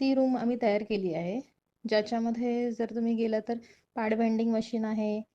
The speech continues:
इन्सिनरेटर आहे, आरामासाठी बेड आहे, एक छोटीशी लायब्ररी, म्युझिक सिस्टम, पिण्याच्या पाण्याची सोय, अ, सजेशन बॉक्स तिथे आहे आणि सुंदर सुंदर तिथे स्लोगन्स लिहिलेले आहेत.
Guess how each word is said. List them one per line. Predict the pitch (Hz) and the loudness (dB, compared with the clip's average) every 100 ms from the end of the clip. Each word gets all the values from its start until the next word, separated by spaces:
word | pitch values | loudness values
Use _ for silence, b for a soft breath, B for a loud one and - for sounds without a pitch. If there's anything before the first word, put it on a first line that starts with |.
| _ - | _ -4
इन्सिनरेटर | 220 - 214 214 214 214 226 | -4 -2 0 0 0 -2 -2
आहे, | 220 208 208 214 | -2 0 0 0
आरामासाठी | - 214 208 214 220 214 | 0 0 0 -2 -2 -2
बेड | 208 208 214 | 2 2 2
आहे, | 214 202 208 | 0 0 -2
एक | 214 | -2
छोटीशी | - 240 233 226 233 | -4 -4 -4 -2 2
लायब्ररी, | 214 190 208 202 214 214 | 2 2 0 0 0 -2
म्युझिक | 208 220 208 226 | 0 0 0 -4
सिस्टम, | - 214 - - 208 202 220 B B B _ - | -6 -10 -8 -4 -2 -2 -4 B B B _ -2
पिण्याच्या | 220 226 220 247 | 2 2 2 -2
पाण्याची | 226 220 220 226 | -2 -2 -2 -4
सोय, | - 208 208 202 202 _ - - | 0 2 2 0 -6 _ -20 -12
अ, | - 208 | -4 -2
सजेशन | 240 214 247 262 269 | 0 2 0 2 2
बॉक्स | 233 226 - | 2 0 -2
तिथे | 262 262 | -4 -2
आहे | 240 220 208 214 - _ - | -2 0 -2 -4 -6 _ -6
आणि | 214 247 | -2 0
सुंदर | 254 233 233 262 | 2 2 0 -2
सुंदर | 262 247 247 262 262 - - - | -2 0 2 2 0 -4 -10 -6
तिथे | 233 254 | 0 2
स्लोगन्स | 247 262 226 240 262 269 | 4 4 4 4 2 4
लिहिलेले | 262 247 233 | 4 4 2
आहेत. | 233 226 208 | 0 0 -2